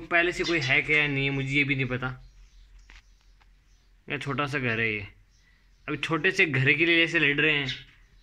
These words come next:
और आए दिन लड़ाइयाँ होती रहती है, आए दिन लड़ाई होती है।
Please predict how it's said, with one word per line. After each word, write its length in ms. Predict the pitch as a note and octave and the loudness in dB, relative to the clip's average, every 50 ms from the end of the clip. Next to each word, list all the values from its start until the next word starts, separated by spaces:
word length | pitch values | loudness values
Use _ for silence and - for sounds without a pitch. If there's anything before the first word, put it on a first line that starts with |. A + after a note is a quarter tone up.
| _ _ - | _ _ -10
और 80 | C#3+ D3+ | -6 -4
आए 280 | - - D3 E3 F3+ F3+ | 0 4 4 4 4 4
दिन 140 | E3 F3 | 4 6
लड़ाइयाँ 360 | F3 E3 D#3+ D#3 D#3+ E3+ E3 D3+ | 6 6 6 6 6 6 4 2
होती 220 | C3+ B2 A#2 D3 | 0 2 2 4
रहती 240 | C#3 C#3 A#2+ B2+ C3 | 2 2 2 2 2
है, 60 | C3+ | 2
आए 340 | C3 B2+ C#3 D3+ D#3 D#3+ D#3 | 4 4 4 4 4 2 0
दिन 280 | C3+ B2 A#2+ D3+ F#3 | 0 0 2 4 4
लड़ाई 260 | F#3 E3+ D#3 C#3+ C#3+ C#3+ | 6 6 6 4 4 2
होती 320 | C3+ B2 - - A#2 G#2+ | 2 0 -2 -2 -2 -2
है। 80 | G#2 | -2